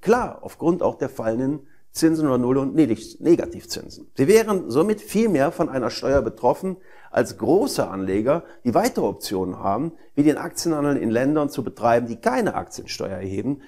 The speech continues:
wie zum Beispiel Luxemburg. Abschließend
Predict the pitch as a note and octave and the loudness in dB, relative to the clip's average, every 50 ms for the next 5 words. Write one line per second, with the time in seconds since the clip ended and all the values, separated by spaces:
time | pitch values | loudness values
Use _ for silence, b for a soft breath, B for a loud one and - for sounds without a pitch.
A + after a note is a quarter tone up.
0 | B B B B B2+ - - E3 A#2 - - - - - - E3 F3+ A3 - - | B B B B -8 -4 -2 -2 -2 -2 -4 -6 -6 -4 -2 -2 -2 -2 -4 -6
1 | - - - D#2+ D#2 - - - - - - - - - - - b b b b | -12 -10 -10 -12 -12 -14 -14 -18 -20 -20 -20 -20 -20 -20 -20 -20 b b b b
2 | b b b b b b b b - - A3+ B3+ - - - - - - - - | b b b b b b b b -4 -2 -2 -2 -2 -4 -8 -8 -8 -10 -10 -10
3 | - - - - _ - | -10 -10 -12 -14 _ -20